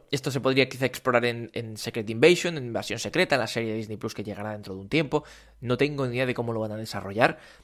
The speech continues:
pero desde luego que es un personaje que me intriga y que no termino de... de, bueno, las intenciones está claro que no son buenas,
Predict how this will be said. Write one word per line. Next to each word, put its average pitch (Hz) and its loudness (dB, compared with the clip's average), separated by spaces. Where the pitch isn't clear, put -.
pero 120 6
desde 113 6
luego 135 6
que 156 2
es 151 4
un 151 2
personaje 139 -2
que 147 0
me 117 -4
intriga 127 0
y 131 -6
que 127 -2
no 131 2
termino 147 4
de... 113 2
de, 113 -8
bueno, 175 4
las 117 4
intenciones 117 -2
está 156 4
claro 170 2
que 147 0
no 135 0
son 123 -2
buenas, 180 2